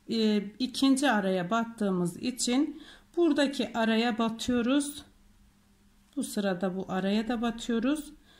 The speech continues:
Sonra yandaki en son ilmekten de alıyoruz arkadaşlar. Bu şekilde. Evet, tekrar ikişer ikişer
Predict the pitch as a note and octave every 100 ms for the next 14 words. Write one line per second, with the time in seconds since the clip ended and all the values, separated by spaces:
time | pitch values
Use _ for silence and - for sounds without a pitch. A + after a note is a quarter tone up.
0 | - - - - F4+ D4 C4 D4 D#4 -
1 | - _ _ _ - - A#3+ D4 C#4 A#3
2 | A3+ B3+ C4 C#4+ C#4 C#4 A#3+ A3+ G#3+ G#3
3 | G3+ G#3+ G3+ G3+ C#4 A3 G3+ F#3 E3 D#3
4 | D3+ D3+ D#3 D3+ - - - - _ -
5 | G#3+ - F3+ - E3 - - _ _ -
6 | _ _ _ _ _ _ _ - D#4 C4+
7 | - F4+ E4+ - C4 C4 - - _ -
8 | C#4+ C4+ - B3 G#3 G3+ - - A3+ A3